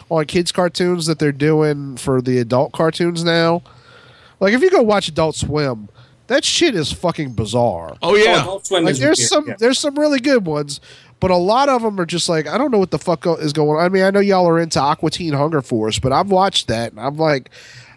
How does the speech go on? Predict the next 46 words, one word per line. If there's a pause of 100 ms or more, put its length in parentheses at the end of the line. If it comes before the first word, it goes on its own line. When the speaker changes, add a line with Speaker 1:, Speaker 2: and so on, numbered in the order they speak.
Speaker 1:
I
don't
know
what
the
fuck
I'm
supposed
to
be
into
Speaker 3:
<laughs>
I,
Speaker 1:
here.
Speaker 3:
I
don't
understand
a
lot
of
times
Aqua
Teen
Hunger
Force.
I,
I
don't
get
it. (400)
I, (100)
I, (100)
I
used
to
like,
uh, (200)
Aeon
Flux. (480)
Speaker 2:
Yeah,
that
was
a
good
one,
too.